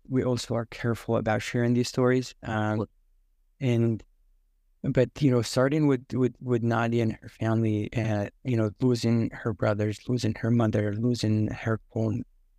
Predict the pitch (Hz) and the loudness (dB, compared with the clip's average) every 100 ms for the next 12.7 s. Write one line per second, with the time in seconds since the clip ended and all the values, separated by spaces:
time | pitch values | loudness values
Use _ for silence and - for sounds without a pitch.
0 | _ _ _ 123 110 104 104 - - - | _ _ _ -2 0 2 0 -2 -6 2
1 | 127 127 127 - 113 - 120 117 113 113 | 4 4 2 -2 -2 0 0 2 0 -4
2 | _ _ _ _ - 120 107 113 104 - | _ _ _ _ -4 -4 0 0 -2 -4
3 | 117 110 117 107 - - 107 101 - _ | -4 -2 -2 -4 -4 -2 0 -2 -6 _
4 | _ 139 113 98 - - 120 - _ _ | _ -2 -2 -2 -8 -6 -6 -8 _ _
5 | _ _ _ _ _ _ _ _ 123 120 | _ _ _ _ _ _ _ _ 2 4
6 | 113 113 - 110 110 110 110 - 110 110 | 4 0 0 0 2 0 -2 -4 -2 0
7 | 110 - 113 117 - 120 117 113 120 107 | 0 -2 -6 -6 0 2 2 0 -2 -2
8 | 110 110 - _ _ _ _ _ _ _ | -2 -4 -8 _ _ _ _ _ _ _
9 | _ - 139 127 113 - 135 131 120 113 | _ -12 -4 0 2 2 2 4 4 2
10 | 113 113 113 110 - - 110 - 110 - | 2 0 0 -4 -4 -4 -4 -2 -2 -2
11 | 110 107 110 120 135 127 - 113 113 110 | -2 0 0 2 2 2 0 2 2 2
12 | 113 107 - 113 - 107 | 0 -2 -2 -2 0 -2